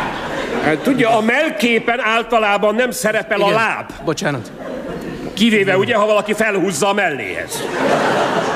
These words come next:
Speaker 2: Igen.
Speaker 1: Próbáljon meg ebből kiindulni.
Speaker 2: Igen, bocsánat. Köszönöm szépen. Tehát, <clears throat> Petőfi fiatalabb volt, mint Arany János.
Speaker 1: Legalábbis a képen.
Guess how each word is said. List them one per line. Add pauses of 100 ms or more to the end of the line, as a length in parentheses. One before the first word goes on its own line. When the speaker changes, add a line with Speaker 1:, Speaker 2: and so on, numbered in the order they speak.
(200)
Speaker 2:
Igen. (200)
Speaker 1:
Próbáljon
meg
ebből
kiindulni.
Speaker 2:
Igen,
bocsánat. (500)
Köszönöm
szépen.
Tehát, (440)
<clears throat>
Petőfi (580)
fiatalabb
volt,
mint
Arany
János. (580)
Speaker 1:
Legalábbis
a
képen.